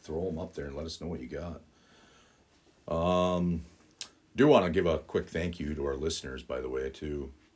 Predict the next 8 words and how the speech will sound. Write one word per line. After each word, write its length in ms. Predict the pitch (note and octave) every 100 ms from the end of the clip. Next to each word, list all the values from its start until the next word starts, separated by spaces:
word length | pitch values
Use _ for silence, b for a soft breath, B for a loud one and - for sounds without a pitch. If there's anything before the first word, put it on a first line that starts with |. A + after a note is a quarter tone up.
| b b b b b _ -
Uh, 140 | C#2 C#2
appreciate 540 | C#2 E2+ D#2+ D#2+ D#2
all 140 | D2+
the 60 | D2
love. 420 | C#2+ D2+ E2 D2
I 60 | D2+
mean, 120 | D2
it's 520 | D2 - - - -